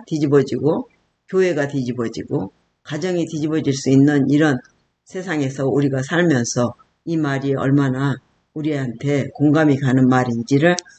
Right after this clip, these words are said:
아침에 느끼게 됩니다. 오로지 우리 하나님께서만이 우리를 지켜주시고 또 우리의 억울함을, 어, 옆에서 다 증-, 증인이 돼주시는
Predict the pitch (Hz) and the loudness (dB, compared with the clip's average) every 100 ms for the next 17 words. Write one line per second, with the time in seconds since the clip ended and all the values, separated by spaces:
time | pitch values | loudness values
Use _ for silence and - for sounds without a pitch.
0 | _ - 135 143 143 131 135 147 131 123 | _ -16 -10 -2 -2 -2 -4 -2 -2 0
1 | 110 107 - 113 - _ _ _ - 151 | -2 -4 -4 -6 -6 _ _ _ -10 -4
2 | 160 - 165 170 - 151 160 180 180 170 | -4 -2 -2 -2 -2 0 0 0 2 2
3 | 147 - 139 143 135 123 165 143 - _ | 0 0 0 4 4 4 4 2 -2 _
4 | _ _ - 160 156 139 127 117 _ _ | _ _ -12 -4 -2 -2 -6 -8 _ _
5 | _ - - 170 135 135 117 123 135 117 | _ -14 -4 -2 -2 -4 -4 0 0 0
6 | 113 - _ _ 156 147 135 - 156 160 | -4 -16 _ _ -6 -4 -4 -4 0 2
7 | 143 - 143 147 151 135 139 160 131 - | 2 0 0 0 2 2 2 2 0 -4
8 | _ _ _ _ - 131 123 120 - - | _ _ _ _ -10 -8 -8 -10 -12 -12
9 | - - 143 180 147 165 190 - - 151 | -10 -6 0 2 2 2 0 -4 -6 0
10 | 151 127 123 _ _ _ - 180 180 165 | 2 2 -2 _ _ _ -12 -6 -2 -2
11 | - - 190 208 208 175 139 110 110 - | -4 -2 2 4 4 2 0 -2 -6 -6
12 | 107 | -6